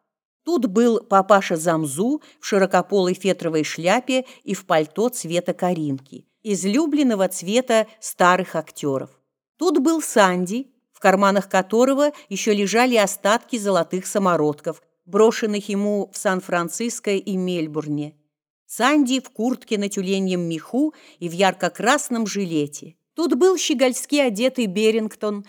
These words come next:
в черном бархатном сюртуке с золотой цепочкой, протянутой от петлицы к боковому карману и вздвинутой на ухо тирольской шляпе с павлиньим пером.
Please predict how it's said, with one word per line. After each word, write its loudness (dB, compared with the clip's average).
в -20
черном 2
бархатном 2
сюртуке 0
с -6
золотой 4
цепочкой, -2
протянутой 2
от -4
петлицы -2
к -6
боковому 0
карману 0
и -2
вздвинутой 2
на 4
ухо 0
тирольской 0
шляпе 0
с -8
павлиньим -2
пером. -4